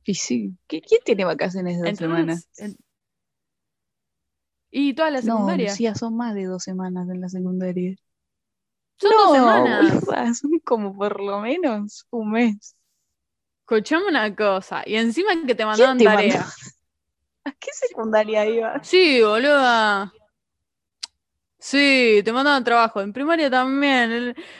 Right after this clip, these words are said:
Speaker 2: la, las dos semanitas de
Speaker 1: Pero
Speaker 2: mierda
Speaker 1: es
Speaker 2: que
Speaker 1: como
Speaker 2: tenía
Speaker 1: un
Speaker 2: de,
Speaker 1: mes,
Speaker 2: de,
Speaker 1: no
Speaker 2: de
Speaker 1: son dos
Speaker 2: vacaciones de
Speaker 1: semanas.
Speaker 2: invierno.
Speaker 1: O sea, no un mes. Un mes
Speaker 2: ¿Qué
Speaker 1: no,
Speaker 2: va a ser
Speaker 1: pero
Speaker 2: un
Speaker 1: quince
Speaker 2: mes?
Speaker 1: días,
Speaker 2: Lo voy
Speaker 1: ponele.
Speaker 2: a, lo voy a, ¿y qué son quince días? ¿Dos semanas?
Speaker 1: Sí, bueno.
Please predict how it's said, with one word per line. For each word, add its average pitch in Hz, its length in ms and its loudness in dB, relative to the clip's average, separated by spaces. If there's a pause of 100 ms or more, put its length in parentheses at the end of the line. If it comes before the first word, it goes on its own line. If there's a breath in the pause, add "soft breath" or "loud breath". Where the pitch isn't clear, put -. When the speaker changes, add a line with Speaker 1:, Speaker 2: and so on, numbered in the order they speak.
(100)
Speaker 2:
la, 254 420 2
las 254 380 0
dos 370 180 0
semanitas 294 500 -2
de 262 60 -4
Speaker 1:
Pero 247 40 -4
Speaker 2:
mierda 262 360 -2
Speaker 1:
es 214 40 -6
Speaker 2:
que 208 60 2
Speaker 1:
como 226 140 -4
Speaker 2:
tenía 277 200 0
Speaker 1:
un 285 40 2
Speaker 2:
de, 269 60 2
Speaker 1:
mes, 240 320 0
Speaker 2:
de, 214 120 -2
Speaker 1:
no 285 100 4
Speaker 2:
de 294 40 0
Speaker 1:
son 349 300 -2
dos 247 180 2
Speaker 2:
vacaciones 220 160 -2
de 269 60 -2 (100)
Speaker 1:
semanas. 262 140 -2
Speaker 2:
invierno. 254 800 -4
Speaker 1:
O 208 80 2
sea, 208 160 0
no 240 100 2
un 262 160 2
mes. 208 360 -4 (100)
Un 247 140 -2
mes 294 120 2
Speaker 2:
¿Qué 269 60 2
Speaker 1:
no, 302 60 6
Speaker 2:
va 277 60 6
a - 20 -6
ser 339 140 4
Speaker 1:
pero 311 100 6
Speaker 2:
un 277 120 6
Speaker 1:
quince 208 220 0
Speaker 2:
mes? 190 80 -2
Speaker 1:
días, 175 540 -6
Speaker 2:
Lo - 60 -6
voy 165 100 -10
Speaker 1:
ponele. 208 360 0
Speaker 2:
a, - 60 -20 (880)
lo 214 240 -2
voy 247 160 0
a, 285 200 0 (220)
¿y 269 160 -2
qué 349 140 -2
son 320 180 -4
quince 220 320 -6
días? 185 260 -2
¿Dos 208 140 -6
semanas? 240 480 -4 (720)
Speaker 1:
Sí, - 400 -12
bueno. 202 540 -4